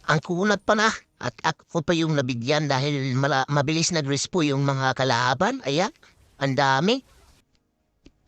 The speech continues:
So dito naman, mapalaban naman tayo dito, mga boss, dahil ano, na, na medyo nagka-item na tayo.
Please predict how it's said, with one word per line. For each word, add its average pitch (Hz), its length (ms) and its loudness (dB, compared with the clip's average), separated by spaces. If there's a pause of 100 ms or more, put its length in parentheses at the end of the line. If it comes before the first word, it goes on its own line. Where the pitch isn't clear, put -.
(160)
So 233 80 0
dito 214 320 2
naman, 247 240 2
mapalaban 160 560 2
naman 185 240 2
tayo 180 240 4
dito, 185 320 0
mga 185 160 0
boss, 202 240 0
dahil 151 480 0
ano, 175 320 0
na, 233 160 2 (240)
na 160 320 0
medyo 160 320 0
nagka-item 147 640 0
na 135 80 -4
tayo. 123 400 0